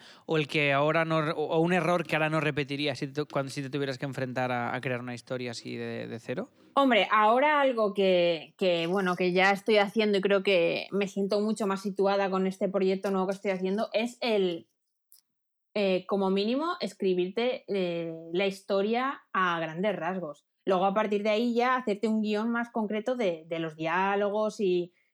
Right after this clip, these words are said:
Speaker 2: y de, y de cada situación. Pero claro, es que con el otro libro fue como situaciones que se iban ocurriendo y yo intentaba como hacer un puzzle y eso es muy difícil. Es,
Speaker 1: Hombre, claro, sí,
Speaker 2: es
Speaker 1: sí.
Speaker 2: súper difícil. Entonces,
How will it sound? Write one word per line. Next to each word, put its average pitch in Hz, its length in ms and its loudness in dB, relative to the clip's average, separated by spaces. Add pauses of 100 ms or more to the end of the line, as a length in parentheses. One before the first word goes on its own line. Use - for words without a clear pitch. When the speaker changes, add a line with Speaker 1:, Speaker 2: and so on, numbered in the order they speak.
Speaker 2:
y 190 140 0
de, 160 420 -4
y 180 160 -4
de 170 120 -12
cada 180 240 -6
situación. 196 640 -4 (420)
Pero 190 240 4
claro, 202 280 4
es 180 100 0
que 220 100 -2
con 220 140 0
el 214 100 2
otro 214 160 0
libro 226 300 2
fue 240 220 -2
como 247 520 0
situaciones 240 680 0
que 220 80 -4
se 185 100 -4
iban 175 160 0
ocurriendo 240 720 0
y 208 160 -2
yo 185 120 4
intentaba 226 540 0
como 202 460 -2 (220)
hacer 208 280 0
un 247 140 2
puzzle 202 520 -2
y 208 140 0
eso 196 140 -2
es 202 80 -6
muy 202 280 0
difícil. 220 580 -4 (720)
Es, 196 160 -4
Speaker 1:
Hombre, 147 200 0
claro, 135 340 0
sí, 131 140 -8
Speaker 2:
es 180 100 -2
Speaker 1:
sí. 120 80 -6
Speaker 2:
súper 214 240 0
difícil. 214 400 0
Entonces, 202 600 0